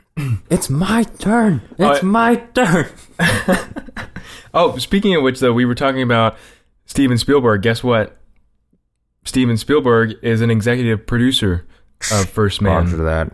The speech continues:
Speaker 1: executive producer.
Speaker 2: So this does sound like, uh, his type of, something that's up his alley.
Speaker 1: Yeah.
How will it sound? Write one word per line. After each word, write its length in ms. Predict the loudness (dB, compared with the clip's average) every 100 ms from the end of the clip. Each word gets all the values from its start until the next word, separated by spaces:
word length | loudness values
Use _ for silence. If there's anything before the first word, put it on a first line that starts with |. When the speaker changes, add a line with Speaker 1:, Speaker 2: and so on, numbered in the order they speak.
| -6
Speaker 1:
executive 640 | -6 -4 -4 -4 -4 -4
producer. 600 | -4 -4 -4 -4 -6 -6 _
Speaker 2:
So 120 | -2
this 140 | -2 2
does 180 | 0 2
sound 200 | 0 0
like, 320 | -2 -4 -8
uh, 220 | -2 -2 0
his 260 | 0 -2
type 300 | -2 -6 -2
of, 320 | -4 -4 -10 -20 _ _
something 200 | -2 0
that's 160 | 0 -2
up 120 | -2
his 120 | 0
alley. 340 | 0 0 -2 -2
Speaker 1:
Yeah. 340 | -2 0 -4